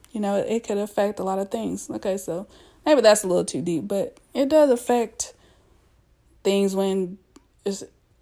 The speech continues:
yes, a game, but it's also <clears throat> their career and their livelihood and their families as well. So, so yeah, that's messed up. But it's almost as if,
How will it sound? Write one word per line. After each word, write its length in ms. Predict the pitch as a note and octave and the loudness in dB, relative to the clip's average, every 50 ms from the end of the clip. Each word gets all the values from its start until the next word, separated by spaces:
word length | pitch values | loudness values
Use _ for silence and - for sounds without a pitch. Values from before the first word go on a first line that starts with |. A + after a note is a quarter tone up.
| _ _ _ | _ _ _
yes, 380 | B3 A#3 C4+ C4+ C4+ C4+ - | 4 6 8 8 8 6 4
a 80 | A3+ G3+ | 2 2
game, 380 | G3 A3 A3 G#3 A3+ A3+ A3+ | 2 0 0 0 2 2 2
but 200 | G#3 F#3+ G3+ F#3+ | 2 2 2 2
it's 160 | F3+ F#3 - - | 2 0 0 2
also 480 | F3+ F#3+ G3 - - G3+ F#3+ F3+ F3 | 2 2 2 2 2 4 2 2 2
<clears throat> 240 | F3 - - _ _ | -2 -6 -12 _ _
their 560 | A#3 A#3 G#3 G3 F#3 F#3+ F3+ F3+ F3+ F3+ F3+ | 2 4 4 4 2 2 0 0 0 -2 -4
career 640 | - - - G#3 F3+ F#3 F#3+ F#3 F3 E3+ E3 D#3+ - - | -6 -4 -2 0 2 2 2 2 0 0 -2 -6 -8 -6
and 220 | F3+ F3 E3 E3 E3 | -4 -4 -4 -4 -4
their 320 | D#3 D#3 D3+ D3+ E3 E3+ - - _ _ _ _ _ _ _ _ _ _ _ _ _ _ _ - - - | -6 -6 -6 -8 -10 -12 -14 -20 _ _ _ _ _ _ _ _ _ _ _ _ _ _ _ -18 -16 -10
livelihood 600 | G3 F#3 F#3 F#3+ G3+ F#3 E3 D#3+ F3+ F3+ F3 F3 | -2 0 2 2 4 2 0 -2 -4 -4 -4 -2
and 120 | F3 E3 E3 | -2 -2 -2
their 120 | D3+ D#3+ | -2 -4
families 720 | - - F3+ F#3 F#3 F3 D#3+ D3+ D3+ E3 F#3+ G#3 - - - _ - - _ _ _ _ _ _ _ _ _ _ _ | -4 -2 -2 0 2 2 2 0 -2 -4 -6 -8 -12 -18 -20 _ -20 -20 _ _ _ _ _ _ _ _ _ _ _
as 180 | - E3+ F3 F3 | -6 -4 -4 -2
well. 300 | D#3+ E3+ D3+ G#2 G#2 - | 0 0 0 0 0 -2
So, 460 | - - - F#3 D#3+ C3+ E3+ G3 - _ _ _ - - _ _ - - _ _ _ _ _ _ _ _ - - | -2 -2 0 2 2 2 0 -4 -6 _ _ _ -20 -20 _ _ -20 -20 _ _ _ _ _ _ _ _ -20 -16
so 160 | - - C4 | -2 0 2
yeah, 260 | B3 B3 A3+ G3+ F#3 | 4 4 4 4 2
that's 300 | F#3 G3+ G#3 G3+ G3 - | 2 2 0 0 0 0
messed 300 | G3 F3+ E3 E3+ - - | -2 -4 -4 -4 -6 -6
up. 180 | D3 C#3 C#3 - | -4 -4 -2 -2
But 140 | - A3+ A3 | 0 0 0
it's 140 | G#3+ A3 - | 0 -2 -2
almost 440 | - B3 C4 C#4 D4 D4+ D4 D4 | -2 2 4 4 4 4 2 0
as 280 | - - G3+ G#3 G#3 - | -2 -2 -2 -2 -4 -6
if, 800 | - - - F#3+ G3 G3 F#3+ G3 - - - - - - - | -8 -8 -6 -4 -2 -2 -2 -4 -6 -10 -12 -14 -14 -16 -18